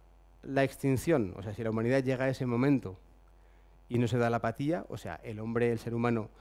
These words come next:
sí tiene interés en simular cerebros, interacciones y sociedades", dice, "lo más probable es que esto, en lo que estamos viviendo ahora, esto sea ya un mundo virtual".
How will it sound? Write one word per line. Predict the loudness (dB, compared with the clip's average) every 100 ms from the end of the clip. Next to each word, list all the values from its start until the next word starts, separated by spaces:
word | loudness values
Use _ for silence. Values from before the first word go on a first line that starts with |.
| -20 -20
sí | 0 2
tiene | 6 6 6
interés | 4 2 4 2 0
en | -6 -4 -4
simular | -4 -2 2 2 2
cerebros, | -2 -2 2 2 4 2 0 -2
interacciones | -4 -2 -4 -2 -2 0 -2 -6
y |
sociedades", | -8 -4 0 0 0 -6 -14 -20 -20 -20 -20 -20 -20 -20 -18
dice, | -16 -14
"lo | -4
más | 2 2
probable | 2 2 2 2 -2 -6 -12 -20 -20 -4
es | -4 -4
que | -8 -8 -2
esto, | 2 2 2 -10 -12 -12 -20 -20 -20 -20 -20 -8
en | -6
lo |
que | -4
estamos | -2 0
viviendo | 2 2 2 2
ahora, | 2 0 -6 -16 -20 -20 -20 -20 -14
esto | -14 -12 -14 -16 -10
sea | 0 2
ya | 4 0 -2 -2
un | 2 4
mundo | 4 2 0
virtual". | -6 -12 -16